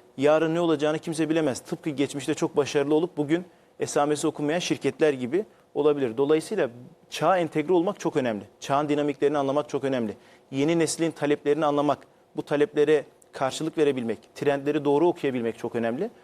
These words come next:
Dolayısıyla biz aslında startuplara sadece bir yatırım mantığıyla değil, bir işbirliği, bir güç birliği mantığıyla bakıyoruz. Yani hem ürünlerini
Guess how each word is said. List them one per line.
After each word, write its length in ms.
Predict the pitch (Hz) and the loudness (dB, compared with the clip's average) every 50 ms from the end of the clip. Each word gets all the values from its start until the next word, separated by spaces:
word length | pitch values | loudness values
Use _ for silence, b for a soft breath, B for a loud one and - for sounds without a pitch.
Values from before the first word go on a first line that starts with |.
| B B B B | B B B B
Dolayısıyla 520 | - 143 143 156 160 160 - 208 185 151 139 | -2 0 2 2 0 2 2 2 2 2 0
biz 120 | 160 156 | 0 0
aslında 340 | 143 165 170 - - 170 147 | 0 0 0 0 -4 -6 -6
startuplara 720 | - - - 156 151 151 - 165 156 - - 156 151 143 | -6 -2 0 0 0 0 0 -4 -4 0 0 0 0 0
sadece 440 | 139 - 151 147 147 147 143 147 135 | 0 0 0 0 0 0 -4 -4 -4
bir 80 | 147 | -2
yatırım 380 | 135 139 151 - - 151 175 175 | -2 -2 -2 -2 -2 -2 -2 0
mantığıyla 520 | 160 143 135 131 - - 135 127 120 120 | 0 0 0 -2 -2 -4 -2 -2 0 0
değil, 180 | 135 180 214 226 B B B B B B B - | -2 -4 -6 -6 B B B B B B B -8
bir 200 | 151 180 - - | -6 -6 -6 -4
işbirliği, 540 | - 220 - - - 170 156 127 123 120 117 | -4 -4 -4 -4 -2 -2 0 0 0 -2 -2
bir 60 | 143 | -2
güç 340 | 139 131 131 190 - - - | -4 -2 -4 -4 -6 -4 -2
birliği 220 | 156 147 135 131 123 | -2 0 0 0 0
mantığıyla 440 | 123 117 117 - - 117 110 107 | 0 0 0 -2 -2 -2 -2 -2
bakıyoruz. 440 | 92 104 - - 98 - - - - b b b b b b b | -2 -6 -10 -12 -14 -14 -14 -18 -20 b b b b b b b
Yani 360 | - 139 147 160 160 156 156 - - _ _ _ _ _ _ _ _ | 0 0 2 2 2 0 -2 -4 -6 _ _ _ _ _ _ _ _
hem 260 | - 160 175 180 - - - - - - - - - | -2 -2 -2 -2 -6 -12 -18 -20 -20 -20 -18 -8 -4
ürünlerini 640 | 156 139 147 147 147 151 151 143 151 151 139 120 | -2 0 0 2 2 2 2 2 2 2 0 0